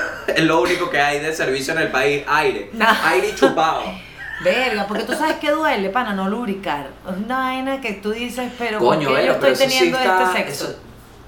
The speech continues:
Speaker 1: pero es el mismo di-, o sea, tú tienes la menopausia un día, un día no, y al otro día es como un cumpleaños.
Speaker 2: <laughs> No, coño, yo no sé, la menopausia te llega,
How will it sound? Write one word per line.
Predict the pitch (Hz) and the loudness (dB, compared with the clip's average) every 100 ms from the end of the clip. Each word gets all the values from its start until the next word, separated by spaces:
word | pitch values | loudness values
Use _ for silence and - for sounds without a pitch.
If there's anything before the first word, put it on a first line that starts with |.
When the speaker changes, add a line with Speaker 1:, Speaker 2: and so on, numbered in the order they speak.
| - - - - - - - | -20 -20 -20 -20 -20 -20 -2
Speaker 1:
pero | 156 156 | 2 2
es | 190 | 0
el | 196 | 0
mismo | 202 185 202 | -2 -2 -2
di-, | 196 | 0
o | - | -2
sea, | - 139 - | 2 2 2
tú | 147 | 0
tienes | 196 | 0
la | 190 | 0
menopausia | 156 135 143 143 175 | -2 -2 -2 -2 -4
un | 180 | 0
día, | 185 190 190 190 - - - - - | 4 4 2 -8 -14 -20 -20 -20 -8
un | 139 | -2
día | 151 180 180 | 4 4 4
no, | 220 - | 0 -2
y | 151 | 0
al | 151 | 0
otro | 143 | 0
día | 156 156 | -2 -4
es | 151 | -2
como | 180 | -2
un | 165 | -2
cumpleaños. | 170 160 156 117 104 - - - - - | 0 2 2 2 -6 -14 -20 -20 -12 -4
Speaker 2:
<laughs> | 214 - - - 1017 - - - 269 269 - 262 190 - - | -4 -6 -12 -10 -10 -12 -14 -16 -16 -14 -12 -10 -10 -14 -12
No, | 190 196 220 240 226 | -2 2 4 2 0
coño, | 240 233 202 185 | 0 0 -2 -2
yo | 185 | -2
no | 202 | -4
sé, | 202 269 254 | -2 0 2
la | 190 | 0
menopausia | 180 175 170 165 165 208 | -2 -6 -4 -4 -4 -4
te | 254 | -4
llega, | 214 202 202 247 285 | -2 -2 0 0 -2